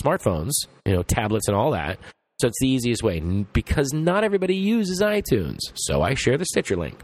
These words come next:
Take that post, hit the share button, share it on Facebook. Limit the audience that you share it to, whatever. That's your thing. That's your world. I'm, I'm fine by that. All I ask is to share it.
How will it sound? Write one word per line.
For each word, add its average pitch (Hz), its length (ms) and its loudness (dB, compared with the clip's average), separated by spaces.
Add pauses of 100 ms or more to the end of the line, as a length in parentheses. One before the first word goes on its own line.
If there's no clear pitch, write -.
(440)
Take 156 220 0
that - 220 0
post, 123 340 2
hit - 340 -2
the 156 80 2
share 120 280 0
button, 98 500 -2
share - 420 2
it 107 80 2
on 101 140 0
Facebook. 82 480 -2 (520)
Limit 139 420 0
the 175 140 2
audience 156 380 0
that - 140 0
you 147 80 2
share 107 300 2
it 101 220 -4
to, 110 360 2 (380)
whatever. 123 680 -2 (840)
That's 135 260 2
your 113 300 4
thing. 67 540 -4
That's 123 280 0
your 110 200 4
world. 78 480 0
I'm, 104 300 0
I'm 101 260 0
fine 113 340 0
by 82 140 0
that. 104 220 2
All 113 180 2
I 117 120 0
ask 87 340 -2
is 90 160 -4
to - 80 -2
share 82 300 0
it. - 260 -10